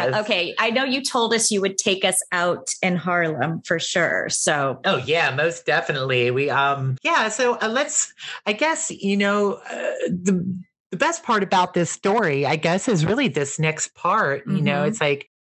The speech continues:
Speaker 2: I finally got out of being homeless. I got my own apartment. Um, you know, so that was, that was huge. You
Speaker 1: Mm-hmm.
Speaker 2: know, it's like, I'm not fighting for survival anymore. I finally got a home base,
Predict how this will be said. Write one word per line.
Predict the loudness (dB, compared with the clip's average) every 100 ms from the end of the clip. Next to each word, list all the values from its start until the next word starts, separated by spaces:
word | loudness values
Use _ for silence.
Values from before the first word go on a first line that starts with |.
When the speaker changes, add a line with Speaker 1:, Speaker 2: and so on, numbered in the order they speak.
| -6
Speaker 2:
I | 0
finally | 2 2
got | 2 2
out | 2
of | 0
being | 0 0
homeless. | 0 2 0 0
I | -2
got | 0
my | 0 0
own | 0
apartment. | -2 -2 0 0 0 -4 _ _ _ _
Um, | -2 0 0 0 0 -2 -4 _ _ _
you | 0 2
know, | 0
so | 0 2 2 0 -4 -4
that | 0 2
was, | 0 0
that | 0
was | 0 0
huge. | 0 0 2 0 -2 -4 -12 -12 -12 -4
You | 0
Speaker 1:
Mm-hmm. | 2 2
Speaker 2:
know, | 2
it's | 0 0
like, | -2 0
I'm | -2 0
not | -2 -2 -16 _
fighting | 0 0 0
for | 0 0
survival | -2 0 2 2 0
anymore. | 0 0 0 2
I | 2 0
finally | 0 0 0
got | 0 0
a |
home | 0 0 0
base, | 0 2 0 -2